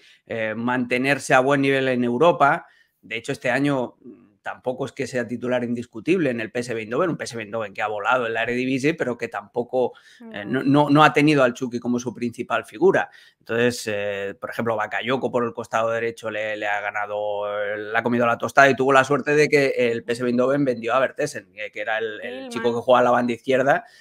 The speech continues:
Speaker 1: que también estaba haciendo un muy buen inicio de temporada.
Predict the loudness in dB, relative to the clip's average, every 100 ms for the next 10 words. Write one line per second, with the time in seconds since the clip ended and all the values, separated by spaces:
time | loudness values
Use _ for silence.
0 | _ -8 -6 -4 -4 6 6 6 4 0
1 | 0 0 0 -2 -6 -12 -10 0 0 0
2 | -2 -4 -6 -6 2 6 6